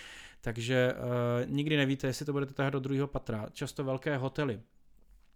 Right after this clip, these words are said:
ten výtah někam sice je, ale není až přímo k tomu místu.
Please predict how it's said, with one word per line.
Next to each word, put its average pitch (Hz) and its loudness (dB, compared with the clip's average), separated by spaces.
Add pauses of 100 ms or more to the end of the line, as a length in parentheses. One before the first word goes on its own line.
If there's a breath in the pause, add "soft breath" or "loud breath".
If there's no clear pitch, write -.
ten 135 -2
výtah 123 0
někam 131 0
sice 131 -2
je, 127 4
ale 135 0
není 143 0
až 135 -4
přímo 143 -4
k - -12
tomu 135 -2
místu. 120 -4